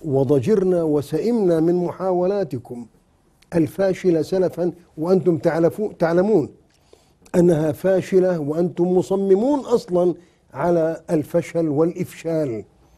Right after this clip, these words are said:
على كل حال، لا نريد أن نبدأ بالفشل والإفشال، فاتحة غير مناسبة لأول حلقة في عام جديد. أسأل الله تعالى أن يكون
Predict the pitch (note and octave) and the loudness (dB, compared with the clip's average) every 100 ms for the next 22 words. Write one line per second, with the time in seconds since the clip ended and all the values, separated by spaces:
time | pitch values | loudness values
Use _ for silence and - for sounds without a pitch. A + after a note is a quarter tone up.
0 | _ _ _ F3 D3+ - C3+ - D3 C#3 | _ _ _ -4 -2 -2 -4 -4 -4 -2
1 | B2+ A#2+ C#3 C3+ C3 B2+ C#3 B2 C3+ - | -2 0 0 0 -2 -4 -4 -6 -10 -14
2 | - - _ _ _ _ _ - C#3 A#2 | -20 -20 _ _ _ _ _ -8 -6 -4
3 | C#3 C3 C3+ B2+ B2+ B2+ A#2+ - C3+ C#3+ | -4 -4 -2 0 0 -2 -8 -4 -2 0
4 | C#3+ C#3+ C3 B2 A#2+ A#2+ - - B2 A#2 | 0 0 -2 -6 -10 -14 -12 -8 -6 -8
5 | A2 B2 A2+ A#2+ A#2+ A#2+ B2 C3+ C3 C#3 | -8 -6 0 0 0 0 0 -2 -2 0
6 | C#3 C#3+ - _ - _ C#3 D3 D3 C3 | 0 -2 -12 _ -20 _ -4 0 2 2
7 | B2+ - D3+ B2 C3 - C#3 B2 C3+ D3+ | 0 -2 -4 -4 -8 -4 -2 -2 -2 0
8 | C#3+ C#3 C#3+ C#3 - _ - - - B2 | 2 2 0 -4 -12 _ -20 -20 -6 0
9 | C3+ D#3 E3 D3+ C#3+ C#3+ D3 C3 B2+ C#3 | 2 2 2 2 -2 -8 -4 -4 -2 -4
10 | C#3 C#3 B2+ - D3 C#3 | -2 0 -2 -2 -2 -2